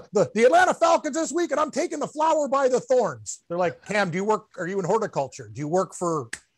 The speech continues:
you know, Wheel and Cullen? Like, what are you going down to the Home Depot and, uh, buying some mulch? Like, give me a break." Sorry, Pizzola. These, that's the thing. They don't work. So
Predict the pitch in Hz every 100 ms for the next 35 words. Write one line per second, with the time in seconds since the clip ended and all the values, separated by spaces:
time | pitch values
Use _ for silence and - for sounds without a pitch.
0 | _ 135 156 156 190 202 175 - 196 127
1 | 107 127 151 165 185 165 131 165 170 175
2 | 175 151 190 165 180 196 202 214 170 151
3 | 143 113 - 160 165 - 139 147 269 -
4 | - 262 254 381 330 175 117 - - 208
5 | 220 233 226 247 240 - - 196 226 175
6 | 208 220 175 240 135 147 165 175 175 202
7 | _ _ _ _ - 175 156 143